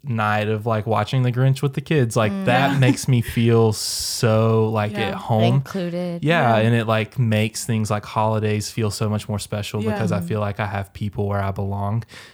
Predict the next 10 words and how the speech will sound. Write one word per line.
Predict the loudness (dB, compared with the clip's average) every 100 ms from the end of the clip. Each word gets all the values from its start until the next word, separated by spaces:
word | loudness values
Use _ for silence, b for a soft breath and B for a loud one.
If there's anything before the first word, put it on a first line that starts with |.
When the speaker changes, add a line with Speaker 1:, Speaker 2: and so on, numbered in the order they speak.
| B
Speaker 1:
And | -2
it | 0 -2 -6 _
isn't | -2 -2 0 -2 -2 -6
just, | -6 -4 -8 -6
you | -2
know, | 0 0 -2 -4
there's | -2 0
something | 0 2 2
different | 2 2 0
about | 2 2 2 0